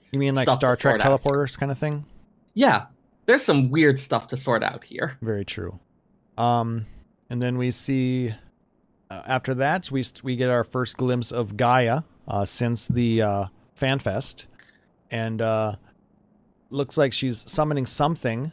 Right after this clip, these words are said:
Speaker 1: um, and it's on top of Eden there. And, uh, she,
Speaker 2: It
Speaker 1: circling
Speaker 2: wasn't clear to me, it wasn't clear to me whether she's actually summoning it, or it seemed like it might,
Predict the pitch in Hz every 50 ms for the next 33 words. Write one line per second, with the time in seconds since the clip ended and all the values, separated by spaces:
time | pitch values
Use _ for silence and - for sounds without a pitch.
0 | - _ _ _ - 110 110 110 110 107 107 107 107 113 110 - _ _ _ -
1 | 117 117 117 110 - - - 117 123 127 127 127 127 131 127 - 127 127 127 123
2 | - - - 127 131 127 - 160 151 135 123 117 113 113 110 107 107 110 131 160
3 | 160 - _ _ _ _ _ _ _ _ _ _ _ _ _ _ 113 117 117 117
4 | 117 117 113 107 117 117 117 113 113 110 110 104 - _ _ _ _ _ - -
5 | - - _ _ _ - 214 247 175 302 330 - 480 - - - 339 359 339 -
6 | - 320 302 262 - - _ _ _ _ _ - 196 226 277 277 359 330 - -
7 | 269 277 277 - 262 233 226 214 185 190 180 190 185 - - 170 139 - 160 160
8 | 160 - - - 135 127 - - - 127 147 190 226 247 262 262 277 294 269 -
9 | 160 143 139 135 131 131 131 - - 131 - - 160 165 - - 220 196 185 185
10 | 185 - 170 156 156 151 156 - -